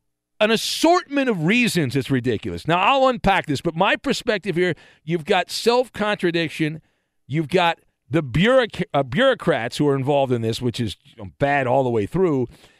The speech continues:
and you also have, which is a, a key thing here, cherry picking, right? You've got that. So, well, I'll walk you through this, and, and then you can comment if you would like to add on to the conversation. Now, A, the N F L and most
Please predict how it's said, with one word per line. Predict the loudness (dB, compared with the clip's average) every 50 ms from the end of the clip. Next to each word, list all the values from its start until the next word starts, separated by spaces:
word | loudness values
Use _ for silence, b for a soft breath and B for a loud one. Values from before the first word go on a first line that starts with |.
| b b -2
and | -2 0 0
you | -2 -4 -2 0
also | 2 2 4 2 2 0 -2 0 0
have, | 0 2 0 0 0 0 0 0 -2 -4 -6 -12 _ _ _ _ _
which | -2 -2 -2 -2
is | -2 -2 -2
a, | -4 -6 _ -8
a | -8
key | -8 -6 -6 -4 -2 -2
thing | -4 -2 -2 -2 -2 0 0
here, | 0 0 0 0 -2 -2 -6 -10 _ _ _ _ _ _ _ _ _ _ _ _ _ _
cherry | -8 0 4 6 6 8 6 6 2
picking, | 2 -2 -2 -2 -2 -8 _ _ _ _ _
right? | 2 4 4 4 2
You've | 0 -2
got | 0 0 0 0 0
that. | -2 -4 0
So, | 2 4 4 4 2 b b b b b b
well, | 2 2 4
I'll | 6 6 6
walk | 6 4 4 4 2 0 -2
you | -6 -6
through | -4 -2 0 0 0 0
this, | 0 0 -2 -2 -6 -10 -14 -20 _ _ _ _ _ _ _ _ _ _ _ _ _ _ _ _ -20 -10
and, | -2 0 0 0 0 -2
and | -2 0
then | 0 0 0
you | 0 -2 -4
can | -4 -6 -4
comment | -2 -2 0 0 0 0 0 -2 -4 _
if | -10 -10 -8 -4
you | -4 -4
would | -2 -2
like | -2 -2 -2 -2
to | -4 -6 -2
add | -2 -2 0 0
on | 0 0 0 0 -2
to | -4
the | -4 -4
conversation. | -4 -4 -4 -2 -4 -4 -2 -2 -2 -2 -2 -2
Now, | -2 -2 -2 -2 0 2
A, | 4 4 4 4 2 0 -2 -4 -6 -8 -10 _ _ _ _ _ _ _ _ _ _
the | -8 -8 -8 -6 -4
N | -2 -2 0 0
F | 0 0 -2 -2 -2 0
L | 2 2 4 2 0 0 0
and | 0 0 0 -2 -4
most | -6 -6 -6 -2 2 2 4 4 2 2 0 -2 -4 -6 -10 -14